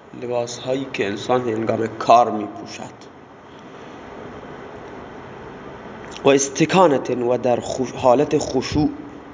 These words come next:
و تضرع، تضرع و را-، زاری. و یصلی بهم رکعتین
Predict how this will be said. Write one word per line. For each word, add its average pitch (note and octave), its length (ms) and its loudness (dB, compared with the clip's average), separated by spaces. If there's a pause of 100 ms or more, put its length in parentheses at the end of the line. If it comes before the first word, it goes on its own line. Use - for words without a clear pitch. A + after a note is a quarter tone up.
(160)
و C3 80 4
تضرع، C#3 640 6 (340)
تضرع B2+ 540 4
و B2 40 2
را-، A#2 280 6 (120)
زاری. A#2+ 480 4 (2000)
و F3 80 12
یصلی G#3+ 460 6
بهم F#3+ 340 2
رکعتین D3 960 2